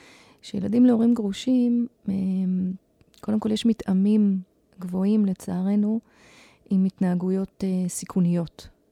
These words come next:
כקבוצה, אנחנו מדברים על ילדים ונוער בסיכון, וזה אולי אחד הדברים שעדיין לא יודעים להגיד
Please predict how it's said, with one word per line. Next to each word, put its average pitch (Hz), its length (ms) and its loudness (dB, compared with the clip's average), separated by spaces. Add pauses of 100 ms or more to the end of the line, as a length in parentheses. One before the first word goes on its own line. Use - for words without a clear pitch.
כקבוצה, 233 560 -4
אנחנו 226 220 -2
מדברים 190 240 -2
על 233 80 0
ילדים 185 320 2
ונוער 202 220 2
בסיכון, 226 600 0
וזה 190 180 -2
אולי 208 280 2 (120)
אחד - 180 -4
הדברים 190 240 0
שעדיין 196 480 0 (520)
לא 202 80 4
יודעים 220 320 4
להגיד 165 380 -4